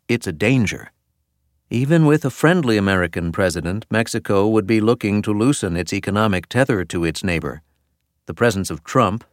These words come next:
with his brusque talk of tariffs and promises of economic nationalism, makes that an urgent task.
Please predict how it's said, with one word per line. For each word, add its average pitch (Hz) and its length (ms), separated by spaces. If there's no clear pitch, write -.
with 82 140
his 85 200
brusque 98 460
talk 101 380
of 80 200
tariffs 92 640
and 76 160
promises 110 480
of 98 100
economic 104 480
nationalism, 82 800
makes 113 260
that 107 300
an 107 280
urgent 87 440
task. - 500